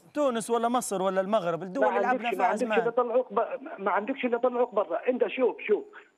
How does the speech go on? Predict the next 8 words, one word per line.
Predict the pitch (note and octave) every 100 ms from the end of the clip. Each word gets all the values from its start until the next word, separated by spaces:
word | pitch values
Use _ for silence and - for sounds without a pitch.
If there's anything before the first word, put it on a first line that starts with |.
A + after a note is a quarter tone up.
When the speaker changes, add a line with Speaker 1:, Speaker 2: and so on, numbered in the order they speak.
| _
Speaker 2:
شوف، | - B3+ - -
أنت | G#3+ G3
ممكن، | G3 A#3 - G#3 G#3 - _ _ _ _
أنا | - - F#3 G#3+
امبارح | F3+ G#3 A3 A3 - - _
من | E3 D#3+
يوم | F#3+
الخميس | F#3+ - F3 A3+